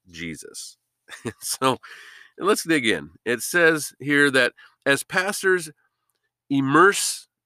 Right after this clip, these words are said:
in Western culture. Now, uh, l-, let me stop here just for a second. I, you know, I think this is a very good article. It's why I bring it up. And I think there's some really good points that we're gonna discuss here. But I don't necessarily agree totally with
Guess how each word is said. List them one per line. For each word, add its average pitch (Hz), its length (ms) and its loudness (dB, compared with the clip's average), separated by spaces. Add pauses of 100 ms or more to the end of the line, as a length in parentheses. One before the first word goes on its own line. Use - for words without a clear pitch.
in 123 220 -4
Western 147 560 -2 (100)
culture. 98 400 -4
Now, 107 140 0 (420)
uh, - 320 -14
l-, 139 160 0
let 170 120 0
me 175 60 0
stop 135 240 0
here 120 120 0
just 110 140 -6
for 117 80 0
a 107 60 -2
second. 80 300 -6 (880)
I, - 80 -8 (220)
you 135 220 -2
know, 117 260 4
I 123 120 2
think 180 200 0
this 165 80 -6
is 123 80 -6
a 117 60 2
very 123 200 6
good 107 200 -2
article. 117 380 4
It's - 120 -6
why 92 200 0
I 85 40 0
bring 82 220 -2
it 80 80 -2
up. 95 220 -2
And 90 120 -4
I 87 60 -2
think 120 200 -6
there's 104 140 -4
some 98 220 -6
really 147 300 2
good 131 200 0
points - 320 0
that 107 80 -6
we're 98 140 -2
gonna 98 180 -2
discuss 110 380 -2
here. - 180 -12 (480)
But 110 320 2
I 117 80 -2
don't 147 240 2 (120)
necessarily 120 800 2 (480)
agree 117 500 0 (340)
totally 175 280 2
with 135 160 0